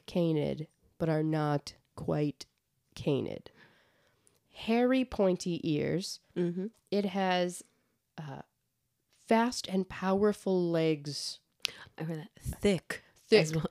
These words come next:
Speaker 1: Yeah.
Speaker 2: with two C's,
Speaker 1: Once
Speaker 2: if you know what I
Speaker 1: <laughs>
Speaker 2: mean. <laughs>
Speaker 1: once again, heavily muscled, which
Speaker 2: Not
Speaker 1: everyone seems to
Speaker 2: skipping
Speaker 1: note.
Speaker 2: leg day. <laughs>
Speaker 1: No.
Speaker 2: No.
Speaker 1: Jacked.
Speaker 2: Yes.
Speaker 1: Uh, and the hair color ranges from black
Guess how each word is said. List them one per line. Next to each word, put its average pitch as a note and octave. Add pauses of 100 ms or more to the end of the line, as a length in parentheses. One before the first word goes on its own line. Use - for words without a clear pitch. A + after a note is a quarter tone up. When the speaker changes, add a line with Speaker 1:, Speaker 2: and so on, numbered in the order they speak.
Speaker 1:
Yeah. F3+
Speaker 2:
with E3+
two G3+
C's, E3+
Speaker 1:
Once A#3+
Speaker 2:
if F3+
you E3+
know F3
what F#3
I G3+
Speaker 1:
<laughs> -
Speaker 2:
mean. A#3+ (160)
<laughs> -
Speaker 1:
once D4
again, B3+ (160)
heavily G#3
muscled, E3 (240)
which E3
Speaker 2:
Not E3+
Speaker 1:
everyone F#3+
seems F3
to F3+
Speaker 2:
skipping D#3+
Speaker 1:
note. D3+
Speaker 2:
leg C3+
day. C#3+
<laughs> -
Speaker 1:
No. F#3+ (280)
Speaker 2:
No. C#3+ (120)
Speaker 1:
Jacked. - (160)
Speaker 2:
Yes. - (320)
Speaker 1:
Uh, F#3 (180)
and G#3
the G3
hair B3+
color E3
ranges F3
from D#3+ (160)
black E3+